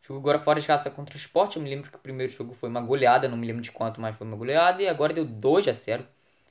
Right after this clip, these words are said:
Esperava mais, mas pelo menos ganhamos. Tamo quinze pontos à frente do segundo co-, colocado. Meu Deus do céu, hein?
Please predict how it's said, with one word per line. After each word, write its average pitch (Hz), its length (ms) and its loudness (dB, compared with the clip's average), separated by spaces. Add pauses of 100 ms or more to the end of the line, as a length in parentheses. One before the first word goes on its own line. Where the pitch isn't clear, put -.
Esperava 160 420 2
mais, 139 400 2 (160)
mas 123 360 -2
pelo 143 180 -10
menos 135 180 -8
ganhamos. 117 320 -4 (460)
Tamo 180 240 -2 (140)
quinze 202 760 -2
pontos 165 440 2
à 135 40 2
frente 139 260 -6
do - 40 -20
segundo 127 260 -10
co-, 123 280 -10 (120)
colocado. 117 400 -2
Meu 135 280 -4
Deus 139 460 -4
do 135 100 -14
céu, 110 340 -6
hein? 113 100 -12